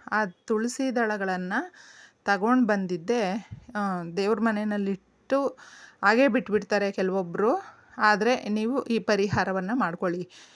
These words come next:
ನಿಮ್ಗೆ ಮನೆ ಕಟ್ಟೋದಿದ್ರೆ ಅಥವಾ ಸಾಲ ಜಾಸ್ತಿ ಇದ್ರೆ, ಒಡವೆಗಳು ಹೊಸ್ದಾಗಿ ತಗೊಳ್ಬೇಕು ಅಂತ ಆಸೆ ಇದ್ರೆ, ಅಥವಾ ಹೊಸದಾಗಿ ತಗೊಂಡಿದ್ವಿ ಒಡವೆಗಳು, ಏನೋ ಕಷ್ಟ ಕಾಲಕ್ಕೆ ಇಟ್ಬಿಟ್ವಿ, ಈಗ, ಆ,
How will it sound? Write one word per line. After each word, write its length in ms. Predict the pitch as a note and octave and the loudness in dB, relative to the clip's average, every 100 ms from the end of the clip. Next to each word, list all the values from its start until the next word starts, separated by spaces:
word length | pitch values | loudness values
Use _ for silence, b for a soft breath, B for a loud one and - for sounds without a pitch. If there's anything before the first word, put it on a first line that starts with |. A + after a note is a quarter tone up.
| B B | B B
ನಿಮ್ಗೆ 300 | A3+ A3+ A#3+ | -2 2 2
ಮನೆ 300 | A#3 F#3 F#3+ | 2 2 0
ಕಟ್ಟೋದಿದ್ರೆ 800 | G#3 G3+ - F#3 F#3+ D#3+ F#3 F#3 | -2 -4 -2 -2 -2 -2 -2 -2
ಅಥವಾ 440 | - - G#3+ G#3+ | -4 -6 -4 -4
ಸಾಲ 380 | A3 - F3 F#3 G#3 | -6 -2 0 0 -2
ಜಾಸ್ತಿ 560 | E3+ F#3+ - - G3 | -4 -6 -8 -4 -4
ಇದ್ರೆ, 600 | F3+ E3 G3 D4 D#4 B B B B _ F#3 | -2 -2 -2 -2 -6 B B B B _ 0
ಒಡವೆಗಳು 580 | G#3 F#3+ A3 A#3 A#3+ A3+ | 2 4 4 4 2 0
ಹೊಸ್ದಾಗಿ 500 | F#3 - G3 G3+ B3+ | -2 0 -2 0 -2
ತಗೊಳ್ಬೇಕು 640 | G#3 F3 F#3 F#3+ F#3+ G3+ | -2 -2 -2 -2 -4 -6
ಅಂತ 180 | F#3+ F#3+ | -4 0
ಆಸೆ 400 | F#3 F3+ G3+ F#3+ | 0 -2 -4 -4
ಇದ್ರೆ, 260 | D#3+ G#3+ | -4 -4
ಅಥವಾ 500 | E4+ C4+ A3+ G#3+ A#3 | -4 -4 -2 0 -2
ಹೊಸದಾಗಿ 1000 | G#3 F3+ - G#3 A3+ A3 G#3+ A#3 G3 A#3+ B B - | -2 -4 -2 -2 0 0 -2 -2 -2 -4 B B 0
ತಗೊಂಡಿದ್ವಿ 760 | G#3 F3 A3 A#3+ A3+ G3+ A3+ A3+ | 0 2 2 2 2 0 0 2
ಒಡವೆಗಳು, 680 | F#3 F3 G3 G3+ G#3+ A3 A3 | 0 0 -2 -2 -2 -4 -2
ಏನೋ 260 | G3+ A3 | -2 -2
ಕಷ್ಟ 340 | A#3+ G3+ - A#3 | -2 -2 -2 -4
ಕಾಲಕ್ಕೆ 560 | A#3 G#3+ G3 - G#3+ | 0 0 0 -2 -2
ಇಟ್ಬಿಟ್ವಿ, 680 | G3+ F3+ E3 G#3+ G3 A3 C4+ - B B G#3 | -2 -4 -4 -4 -2 -4 -4 -8 B B -6
ಈಗ, 220 | G#3 G3+ C#4+ F4 B B B B | -4 -2 -2 -4 B B B B
ಆ, 20 | B | B